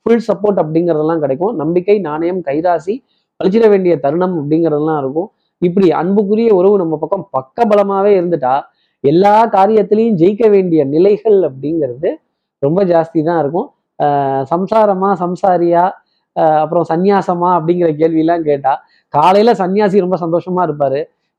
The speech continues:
சாயந்தர நேரத்துல சம்சாரி ரொம்ப சந்தோஷமா இருப்பான் அப்படிங்கிறது தான் சொல்லக்கூடிய நிலை. மீனராசி நேயர்களே, இப்படி இரட்டை வேடங்கள் போடும் தன்மை இந்த வாரத்துல ரொம்ப அதிகமா இருக்கும். காலையில ச-, கொஞ்சம்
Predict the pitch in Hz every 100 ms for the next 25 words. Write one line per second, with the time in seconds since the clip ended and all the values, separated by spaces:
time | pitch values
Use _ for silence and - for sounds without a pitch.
0 | - 170 214 220 202 190 190 180 196 156
1 | 170 214 196 175 175 160 165 170 185 180
2 | 156 156 170 156 147 156 156 143 160 160
3 | 143 160 151 139 135 160 - - 202 165
4 | 208 214 196 - 165 170 165 208 220 175
5 | 156 156 202 196 220 196 196 214 185 147
6 | - _ _ _ 170 180 160 156 170 202
7 | 196 151 147 170 180 165 190 147 190 165
8 | 170 175 190 180 156 202 427 _ _ -
9 | 175 185 208 233 - 220 175 180 160 160
10 | 151 139